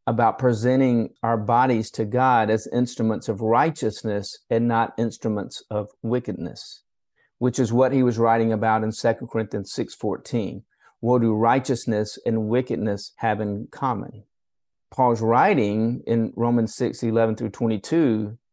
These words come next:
to say a person, a believer, can present their bodies to God as an instrument of righteousness. That's an instrument of morality in context. Or we can present ourselves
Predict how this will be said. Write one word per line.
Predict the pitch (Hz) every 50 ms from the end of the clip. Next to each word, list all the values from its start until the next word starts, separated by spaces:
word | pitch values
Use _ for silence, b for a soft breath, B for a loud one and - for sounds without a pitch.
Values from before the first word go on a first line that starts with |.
| _ _ _ _ _ _ _ _ _
to | - 135 120
say | - - 139 127 120 110
a | 92 107 110
person, | - - - 185 226 233 - - 127 107 95 98 110 123 135 131 _ _ _ _ _ _ _ _ _ _ _ _ _ _ _ _ _ _ _
a | - 123 135
believer, | 117 123 131 127 147 202 226 196 127 107 92 101 135 143 - _ _
can | - 147 135
present | - - 139 131 117 104 113 135 151 165 156 - - _ -
their | - 127 127 117
bodies | 104 101 131 147 190 185 160 117 104 98 107 127 - - - - - _ _ _ _ -
to | - 143
God | 127 123 120 117 120 123 127 131
as | 131 - 117 107
an | 120 117 110
instrument | - 120 120 - - 131 120 113 107
of | 104 98 107
righteousness. | 104 107 110 113 127 127 - 151 139 - 165 156 147 -
That's | - 113 107 -
an | 113 113
instrument | 113 113 113 - - 120 113 113 110 110 117 - -
of | 110 101
morality | 107 107 104 104 101 101 113 135 143 139 131 - - 139 127
in | 123 127 120
context. | - 139 139 135 123 - - 101 95 - - - - _ _ b b b b b b b b b
Or | - - 156 202 262 262 175
we | 135 131 123
can | - 139 123
present | 113 123 123 113 113 131 131 120 -
ourselves | - 113 120 117 113 - - 127 117 117 117 113 110 107 - - -